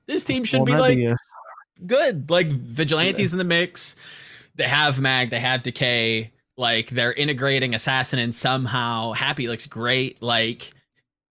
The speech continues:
Speaker 1: this team is a good team that just, for whatever reason, has, like, some crazy bad mentals. I, I genuinely believe that. That's not, like, that's wild speculation on my behalf. I don't know if that's the case,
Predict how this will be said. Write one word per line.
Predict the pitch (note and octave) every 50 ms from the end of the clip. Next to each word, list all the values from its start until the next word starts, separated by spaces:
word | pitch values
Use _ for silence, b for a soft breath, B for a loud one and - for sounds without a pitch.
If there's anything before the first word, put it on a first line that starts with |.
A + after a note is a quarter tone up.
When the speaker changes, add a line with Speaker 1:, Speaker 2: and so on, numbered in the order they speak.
| _ _ -
Speaker 1:
this | E3 A3+ C4 B3+ -
team | - - F#3+ F#3+ F#3 G#3 A#3 A#3 - -
is | C#3 D#3+ F3+ F3+ E3+
a | G3 G3+ F#3+
good | D#3 D3 C#3+ D#3 F#3+ F#3+
team | F#3+ - D3 C#3 C3 C#3 F3 G3+ G#3 D#3
that | C#3 D3+ D3+ D3 D3 -
just, | C#3+ D3+ D3+ D#3 D3+ - - -
for | - C#3 B2
whatever | B2 A2 A2 B2+ D#3 G#3 G#3
reason, | F3+ C#3 A#2+ A#2 A2+ A2+ C3 D#3 E3
has, | C#3 C3 C3 C3+ C#3 C#3+ C#3
like, | D#3 D3+ D3+ D3
some | - - F#3 F#3+ F3+
crazy | - - C3+ G#2+ G#2+ A2 A2+ A#2 A#2 A#2 E3+
bad | D3+ - A2 F#2 G#2+ A2
mentals. | C3 C#3+ E3+ G3+ F#3+ - G2 - - - - - - _ _ -
I, | - A2 G2 G#2 E2+ G#2+ A#2 B2+
I | C3+
genuinely | B2+ A2+ A#2+ C3 B2+ C3 C#3 D3 D#3 E3 E3
believe | D#3 D3+ E3+ F3+ G#3 F#3+
that. | D3+ A2 - - -
That's | - C#3 -
not, | - D#3+ E3 -
like, | C3+ C#3+ C#3+ C#3 C3
that's | C#3 E3+ F3+ - - B B B B
wild | B C3+ C#3+ C#3+ E3 G3 F#3+ F#3
speculation | - - - F3 D#3 - D#3 D3 F3 F#3 - F3 C3
on | A#2
my | A#2 B2+ F3+ G3+
behalf. | E3+ C3 A2+ C3+ - - -
I | E3 F#3+
don't | F3+ E3 A#2+
know | C#3+ D3+ F3+ F3+
if | C#3+ -
that's | C#3 B2+ B2+ -
the | - G2+
case, | - D3+ G3 F3 D3+ E3+ -